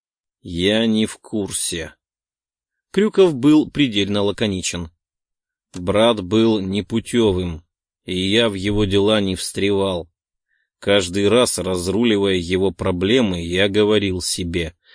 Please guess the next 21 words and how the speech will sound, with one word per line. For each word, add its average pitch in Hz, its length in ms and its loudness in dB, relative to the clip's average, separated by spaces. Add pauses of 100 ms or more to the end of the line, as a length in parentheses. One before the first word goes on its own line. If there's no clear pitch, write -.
(240)
'Это 98 340 2
в - 140 -14
последний 98 800 -2
раз.' 98 480 -2 (880)
И 110 180 2
вот 127 260 6
теперь 120 760 0
он 113 340 2 (320)
труп". 98 560 -2 (640)
Потому 104 340 -2
что - 220 -2
полез 104 540 2
не 87 120 -2
в - 60 -8
своё 92 420 0
дело. 82 480 -4 (840)
В 95 200 0
общем, 110 600 0
нарвался. 92 960 0 (1200)
Что - 380 -4
ж, - 360 -4